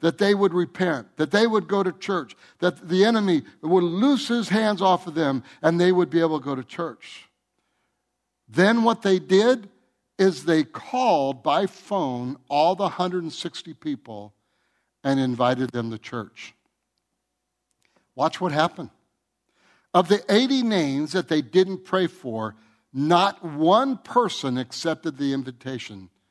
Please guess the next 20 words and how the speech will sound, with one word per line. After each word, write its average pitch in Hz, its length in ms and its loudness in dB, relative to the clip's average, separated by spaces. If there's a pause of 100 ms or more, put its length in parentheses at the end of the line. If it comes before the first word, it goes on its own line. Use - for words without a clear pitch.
(1080)
to 123 100 -8
come 127 260 -2
to 104 80 -8
church. - 580 -14 (1900)
But 143 280 2
of 151 140 -2
the 131 180 0
eighty 151 260 2
names 143 500 0
they 123 140 -6
prayed 165 380 -4
for, 104 500 -18 (720)
sixty-two 185 1500 -6 (600)
accepted 151 680 -4
the 139 180 0
invitation 120 840 -8 (720)
and 123 260 -4
went 120 220 -6
to 120 100 -20
church. - 840 -14